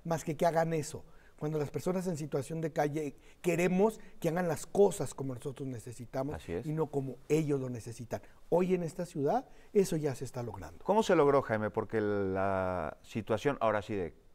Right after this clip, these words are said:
Speaker 2: personas que están en situación de calle es muy compleja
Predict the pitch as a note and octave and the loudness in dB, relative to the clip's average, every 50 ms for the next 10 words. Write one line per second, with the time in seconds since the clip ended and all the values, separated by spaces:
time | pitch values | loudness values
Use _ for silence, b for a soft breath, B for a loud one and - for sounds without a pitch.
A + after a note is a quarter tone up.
0 | - - - F#2 F2 E2+ - B2 A#2 A2 G#2+ G2+ - - - A2 G#2 G#2 F#2+ - | -20 -12 -6 -4 -4 -4 -2 -2 -2 -2 -4 -6 -10 -8 -6 -6 -6 -6 -8 -10
1 | - F2 - E2+ E2 - - G2+ G#2 G#2+ G2+ - G#2 G2+ G2+ G#2+ G#2+ B B B | -10 -12 -10 -10 -10 -8 -8 -8 -8 -8 -6 -4 -6 -4 -4 -4 -6 B B B
2 | B B B B A2+ A2 G#2 A2+ A2+ A2 G#2+ - A2 G2+ - B2+ A#2+ A#2 G#2+ - | B B B B -4 -4 -2 -2 -6 -6 -4 -6 -8 -6 -4 -2 -2 -2 -2 -4
3 | - D#2+ | -10 -16